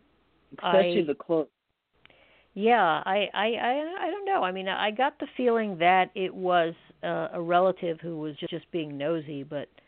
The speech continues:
Speaker 2: um, you know, who knows? We can only speculate.
Speaker 1: Yeah. Yeah, that's true. So, um, let's see. Um, I want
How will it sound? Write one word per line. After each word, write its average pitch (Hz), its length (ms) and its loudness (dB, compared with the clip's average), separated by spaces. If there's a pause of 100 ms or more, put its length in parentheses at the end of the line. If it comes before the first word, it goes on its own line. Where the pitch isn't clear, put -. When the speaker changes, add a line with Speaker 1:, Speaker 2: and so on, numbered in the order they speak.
(320)
Speaker 2:
um, 143 380 -10 (380)
you 170 120 -12
know, 131 340 -14
who 175 120 -6
knows? 143 340 -2 (460)
We 175 100 -4
can 180 140 -6
only 170 200 -2
speculate. 147 520 -4
Speaker 1:
Yeah. 131 220 -4 (920)
Yeah, 131 300 0 (200)
that's 139 180 2 (140)
true. 120 260 -2 (680)
So, 196 500 6
um, 175 640 4 (1300)
let's 156 180 -4 (400)
see. 131 760 2
Um, 143 420 4
I 156 80 0
want 233 300 4